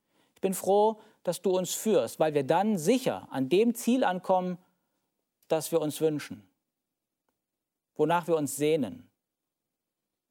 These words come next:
Bitte hilf, dass wir dieses Vertrauen in dich haben, dass du unser Leben im Griff hast, dass du souverän bist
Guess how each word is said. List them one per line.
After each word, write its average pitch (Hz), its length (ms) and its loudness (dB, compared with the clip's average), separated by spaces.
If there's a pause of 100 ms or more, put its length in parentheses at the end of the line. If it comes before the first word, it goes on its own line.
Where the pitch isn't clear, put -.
(2500)
Bitte 175 160 -4
hilf, 185 200 2
dass 165 180 0
wir 165 80 -2
dieses 175 240 -4
Vertrauen 123 840 -2 (960)
in 156 200 0
dich 135 200 -4
haben, 107 500 -8 (420)
dass - 280 -6
du 320 420 4 (300)
unser 226 360 4
Leben 170 320 2
im 135 120 0
Griff 185 280 0
hast, - 380 -12 (880)
dass - 140 -14
du 208 120 4
souverän 196 480 4
bist - 420 -10